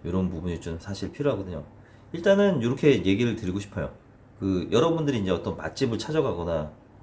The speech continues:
그 어디 뭘 먹으러 갈 때 처음 먹는 음식 리뷰를 보거나 그러잖아요, 사실은. 이, 이제 여러분의 어떤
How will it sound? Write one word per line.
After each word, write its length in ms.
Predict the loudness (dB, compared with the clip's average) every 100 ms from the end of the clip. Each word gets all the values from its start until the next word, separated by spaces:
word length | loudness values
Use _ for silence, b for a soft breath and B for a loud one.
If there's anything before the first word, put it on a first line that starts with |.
| -20 -14
그 100 | -6
어디 340 | -4 -2 -4 -4
뭘 160 | -4 2
먹으러 380 | 2 4 0 0
갈 220 | -2 -2
때 320 | -2 -2 -4 B B B B
처음 240 | -6 -2 0
먹는 240 | 2 2
음식 400 | 0 -4 -8 -4
리뷰를 460 | 0 2 4 2 2
보거나 500 | -2 -2 0 0 -2
그러잖아요, 520 | 0 0 2 0 -4
사실은. 480 | -6 -8 -8 -8 -10 -12 B B B B -18 -12
이, 180 | -8 -8
이제 180 | -8 -4
여러분의 540 | -2 -2 -2 -4 -6 -8
어떤 300 | -8 -8